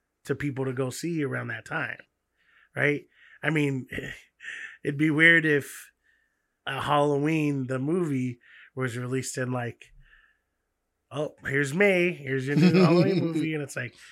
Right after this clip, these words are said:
Speaker 1: "But you could just waited to Halloween." No, we don't do that no more. Like, you know what I mean?
Speaker 2: Like, you, you say it to them, they're like, God damn it. Like, why did I think of that?
Speaker 1: So,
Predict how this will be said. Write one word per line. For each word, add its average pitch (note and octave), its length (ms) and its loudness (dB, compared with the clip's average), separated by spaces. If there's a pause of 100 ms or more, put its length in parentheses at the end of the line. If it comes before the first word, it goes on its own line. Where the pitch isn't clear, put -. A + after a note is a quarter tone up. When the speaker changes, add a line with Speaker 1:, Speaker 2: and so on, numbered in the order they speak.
(180)
Speaker 1:
"But D#3 100 -6
you D#3 80 -6
could F3 180 -2
just E3 220 -4
waited E3+ 500 2 (460)
to D#3 160 -6
Halloween." E3 800 0 (1160)
No, C#3+ 220 -4
we C#3+ 120 0
don't A#2 140 -4
do A2 120 -10
that G#2 200 -12
no - 180 -20
more. - 220 -20 (100)
Like, F3 180 2
you A3+ 60 2
know A#3+ 80 4
what A3+ 80 2
I - 20 0
mean? A#3 280 0
Speaker 2:
Like, C#3+ 140 4
you, C#3+ 220 2
you D3 120 -2
say C3 240 2
it A#2 60 -2
to C3 80 -4
them, C#3 200 0
they're C3 100 0
like, A2+ 240 -6 (1040)
God B3+ 200 6 (120)
damn C#4+ 320 8
it. E3 180 2 (320)
Like, A3+ 100 0
why C#4 120 8
did D#4 120 12
I C#4+ 120 12
think G#3+ 220 6
of F3+ 100 6
that? C3+ 320 2 (420)
Speaker 1:
So, F#3 480 2